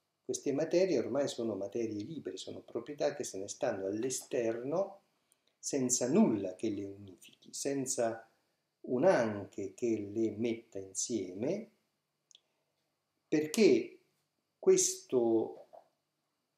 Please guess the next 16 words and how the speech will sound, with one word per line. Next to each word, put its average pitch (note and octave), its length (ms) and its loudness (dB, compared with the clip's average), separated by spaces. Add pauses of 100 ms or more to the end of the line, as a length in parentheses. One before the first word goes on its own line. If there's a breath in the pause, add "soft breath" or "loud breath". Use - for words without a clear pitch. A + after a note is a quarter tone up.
(140)
eh, B2+ 100 -6 (160)
diciamo C3 400 -2
così, C#3+ 340 -2
questo C#3 280 0
anche A#2+ 560 0
che B2 160 0
le B2 120 4
mette D#3 440 -2
insieme G3+ 920 2 (1080)
è F3+ 360 8
un D#3+ 160 2
attributo F#3 640 -2
proprio E3 320 0
della, C3 460 0
della A#2+ 320 0
coscienza, - 680 0